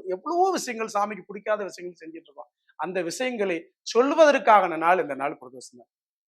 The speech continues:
இதுக்கு தூய தமிழ்ல கழுவாய் வழிபாடுன்னு பேர், குற்றக்கழுவாய் வழிபாடு. இதுதான் நமக்கு இந்த பிரதோஷ வழிபாடுங்கிறதே. குறிப்பா நாம என்ன நினைக்கிறோம், முருகனு-, நந்தி-, நந்திக்கும் சிவபெருமானுக்கும் நினைக்கிறோம்.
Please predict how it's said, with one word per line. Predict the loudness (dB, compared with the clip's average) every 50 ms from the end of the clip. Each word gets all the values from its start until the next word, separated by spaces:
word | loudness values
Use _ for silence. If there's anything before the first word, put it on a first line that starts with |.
| _ _ _
இதுக்கு | -6 -6 -4 -6 -6
தூய | -6 -4 0 2 2
தமிழ்ல | 4 4 2 2 0 -2 -2 -2 -2 0
கழுவாய் | 0 2 2 4 6 8 8 8 8
வழிபாடுன்னு | 4 2 -2 -2 -4 -6 -6 -6 -12 -14
பேர், | -16 -18 -20 _ _ _ _ _ _ _ _ _ -8
குற்றக்கழுவாய் | -8 -4 2 2 2 2 2 2 0 2 4 4 4 4 2
வழிபாடு. | 0 -2 -4 -4 -6 -6 -6 -8 _ _ _ _ _ _ _ -4 0
இதுதான் | 2 6 8 8 8
நமக்கு | 8 6 2 0 -2 -2 -4 -4
இந்த | -4 -4 -4
பிரதோஷ | -4 -2 -2 0 0 2 4 4
வழிபாடுங்கிறதே. | 6 6 6 8 8 8 8 8 6 2 2 4 4 4 4 2 -2 -10 _ _ -8 -6 -4
குறிப்பா | -4 0 2 4 4 4
நாம | 4 4 2
என்ன | 2 0 0
நினைக்கிறோம், | -2 -2 -2 0 0 0 0 0 -2 -4 -4
முருகனு-, | -4 -4 -4 -4 -6 -8 _ _ _ -12 -8
நந்தி-, | -6 -6 -6 -8 -8 -6 -6 -4 -4 -4 -6
நந்திக்கும் | -6 -6 -6 -8 -8 -8 -6 -6 -6 -6
சிவபெருமானுக்கும் | -4 -2 -2 -2 -2 -2 -4 -4 -4 -4 -4 -6 -8
நினைக்கிறோம். | -8 -8 -8 -10 -10 -10